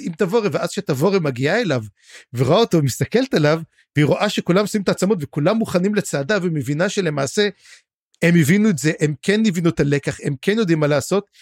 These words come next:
היא מסתכלת על רנל ואומרת לו, "תגיד לי, למה אתה לא לובש מדים תקניים, כאילו, כולם פה עם עצמות", ודי הופכת את ה-, זה, למרות שהוא אומר, "אני גם יכול להגיד לך מי זה, זה סטרינגס, הוא עשה את זה", זה, היא מבינה טוב מאוד, דרך אגב, באותו רגע,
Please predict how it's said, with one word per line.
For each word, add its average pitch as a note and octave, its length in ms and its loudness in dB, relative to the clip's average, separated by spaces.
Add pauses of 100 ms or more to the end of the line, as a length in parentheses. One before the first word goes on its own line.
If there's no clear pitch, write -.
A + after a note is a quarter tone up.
(300)
היא D3+ 80 0
מסתכלת G3 640 -2
על D3+ 140 2
רנל C#3+ 380 0
ואומרת E3 420 0
לו, F3 200 0 (280)
"תגיד B3 240 -2
לי, B3+ 80 2
למה B3 220 2
אתה C4 200 0
לא F3+ 200 4
לובש E3+ 300 2
מדים D#3 240 0
תקניים, C#3 540 -2
כאילו, D3 440 0 (340)
כולם E3+ 280 2
פה G3 80 4
עם F#3+ 100 0
עצמות", F3 480 0
ודי C#3 420 0
הופכת F3+ 500 -4
את - 160 -12
ה-, C3+ 300 -2 (440)
זה, E3 180 2
למרות E3 260 2
שהוא F#3+ 80 2
אומר, F#3 140 2
"אני E3 100 2
גם F#3 140 2
יכול G3+ 180 2
להגיד C4 260 2
לך A3+ 160 -2
מי C4 180 4
זה, G#3+ 120 -4
זה G3 100 -2
סטרינגס, B3+ 480 0
הוא C4+ 100 2
עשה B3+ 280 0
את G3+ 80 -4
זה", F3+ 60 -2
זה, D3 180 -4
היא E3+ 200 -2 (480)
מבינה F3+ 260 2
טוב G#3+ 220 0
מאוד, A3+ 180 0
דרך - 180 0
אגב, D#3 320 0
באותו F3 260 2
רגע, F#3 280 0